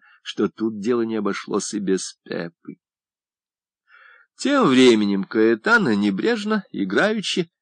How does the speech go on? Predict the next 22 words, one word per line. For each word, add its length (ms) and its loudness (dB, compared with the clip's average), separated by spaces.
разорвала 720 4
письмо 640 0
Дона 320 -2
Мануэля 420 -6
своими 320 -2
нежными, 640 0
заострёнными 880 0
и 60 -2
всё 160 -6
же 100 -2
пухлыми 640 -4
детскими 480 -4
пальчиками. 880 -6
Франсиско 720 -4
следил 560 -4
за 200 0
нею, 380 0
не 140 -8
осознавая, 760 -2
что 360 -4
она 200 -8
делает, 520 0